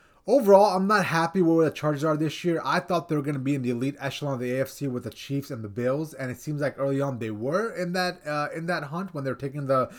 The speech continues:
the Chiefs to the wire when we're out there. I was watching it with you in, in Connecticut, but it seems like the team hasn't been the same ever since that Justin Herbert injury happened.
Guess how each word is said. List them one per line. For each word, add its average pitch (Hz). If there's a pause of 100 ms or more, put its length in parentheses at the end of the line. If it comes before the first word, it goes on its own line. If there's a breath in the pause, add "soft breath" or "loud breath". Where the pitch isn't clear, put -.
(160 loud breath)
the -
Chiefs -
to 147
the 120
wire 135
when 117
we're 113
out 113
there. 120
I 90
was 113
watching 113
it 110
with 107
you 113
in, 110
in 113
Connecticut, 127
but 117 (320 loud breath)
it 151
seems 233
like 233
the -
team 214
hasn't 180
been 160
the 135
same 143
ever 131
since 127
that 113
Justin 123
Herbert 113
injury 107
happened. 98